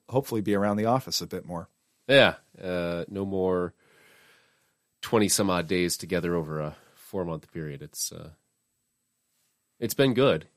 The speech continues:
Speaker 2: It's been good. It's been nice to see so much of the country, but, uh, I'm, I'm ready to be a homebody for a little bit, I think.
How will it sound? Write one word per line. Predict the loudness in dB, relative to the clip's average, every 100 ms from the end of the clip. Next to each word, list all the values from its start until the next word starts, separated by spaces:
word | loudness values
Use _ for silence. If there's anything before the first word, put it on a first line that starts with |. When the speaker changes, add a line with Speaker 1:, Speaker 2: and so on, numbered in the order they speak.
| _
Speaker 2:
It's | -16 -12
been | -8 -4
good. | -2 -4 -10 _ _
It's | -20 -20
been | -12 -8 -6
nice | -6 -6
to | -8
see | -8 -8
so | -10 -10
much | -12
of | -14
the | -12
country, | -12 -12 -18 -20 _
but, | -12 -12 -14
uh, | -20 -20 _ _ _ _ _ _
I'm, | -12
I'm | -8 0
ready | 2 2
to | -2
be | -4
a | -2
homebody | -4 -4 -8 -10
for | -16
a | -16
little | -16 -18
bit, | -20
I |
think. | -20 -20 -20